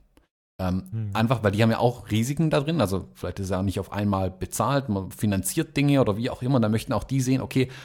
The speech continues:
Speaker 1: kommt denn das Geld tatsächlich auch in den nächsten drei, vier, fünf Jahren, wie auch immer, je nachdem,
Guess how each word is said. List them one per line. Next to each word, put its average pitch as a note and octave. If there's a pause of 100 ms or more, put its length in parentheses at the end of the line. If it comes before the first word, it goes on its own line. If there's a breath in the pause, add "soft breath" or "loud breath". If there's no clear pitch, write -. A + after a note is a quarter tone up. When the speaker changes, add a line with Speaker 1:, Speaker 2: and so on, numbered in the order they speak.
(200 loud breath)
Speaker 1:
kommt C#3+
denn A2
das F#2
Geld G2
tatsächlich F#2
auch E2+
in F2
den E2
nächsten E2
drei, D#2+
vier, E2+
fünf -
Jahren, F2
wie F#2+
auch -
immer, F2
je E2+
nachdem, F2